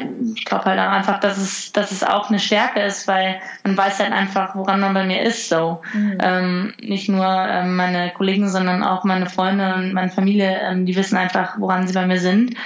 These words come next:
Speaker 1: Und deswegen ist das wahrscheinlich auch, äh, oder beziehungsweise glaube ich schon auch, dass das auch eine Stärke ist. Aber ich muss schon immer aufpassen, dass es nicht als Schwäche, äh, genommen wird.
Speaker 2: Mhm.
Speaker 1: Ja, und, ähm, manchmal bin ich einfach auch so sehr in meinem,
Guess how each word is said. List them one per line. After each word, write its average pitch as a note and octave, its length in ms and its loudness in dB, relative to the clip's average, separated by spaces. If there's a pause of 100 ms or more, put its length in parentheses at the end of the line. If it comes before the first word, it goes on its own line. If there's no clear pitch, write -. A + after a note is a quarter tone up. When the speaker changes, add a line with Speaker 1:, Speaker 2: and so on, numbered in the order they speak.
(300)
Speaker 1:
Und F#3 500 0
deswegen F#3 500 0
ist G#3 200 -2
das - 460 -2
wahrscheinlich F#3 720 0
auch, - 260 -2
äh, - 280 0 (180)
oder F#3+ 180 -2
beziehungsweise F3+ 480 0
glaube F#3+ 220 2
ich G3 80 -2
schon G3 100 -2
auch, F3+ 140 0
dass F#3 180 -4
das F#3 160 -4
auch F#3+ 200 0
eine F#3 140 -2
Stärke F#3 400 -2
ist. F3 240 -2
Aber F3 240 0 (200)
ich - 80 -4
muss G3+ 160 2
schon A3 100 2
immer G3+ 220 2
aufpassen, G3+ 400 0
dass F#3 100 -2
es F#3 160 -6
nicht F#3+ 180 0
als - 200 0
Schwäche, F3+ 420 0 (460)
äh, F3 320 2
genommen F3 380 0
wird. E3+ 320 -2 (100)
Speaker 2:
Mhm. F#3 400 2
Speaker 1:
Ja, F3 440 2
und, F3+ 140 -6 (100)
ähm, F3 400 0 (680)
manchmal F#3+ 300 0
bin F#3+ 100 2
ich G3+ 100 0
einfach G3 280 0
auch F#3 100 0
so F#3+ 160 -2
sehr F#3+ 220 2
in F#3+ 80 0
meinem, F#3+ 420 0